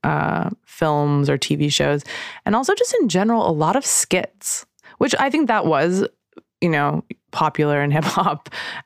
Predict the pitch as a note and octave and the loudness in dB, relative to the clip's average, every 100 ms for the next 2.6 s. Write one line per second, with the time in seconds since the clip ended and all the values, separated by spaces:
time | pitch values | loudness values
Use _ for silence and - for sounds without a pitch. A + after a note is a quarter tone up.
0 | - D3 D3+ - C#3+ C#3 - C#3+ - C#3+ | -6 -2 -2 0 0 0 -2 -2 0 0
1 | D3 C#3 C#3 - D3 C3+ - C#3 C#3+ - | 2 0 -2 -2 0 0 2 0 -2 -2
2 | D#3 D#3 D#3 D#3+ D#3 | 0 2 2 0 -2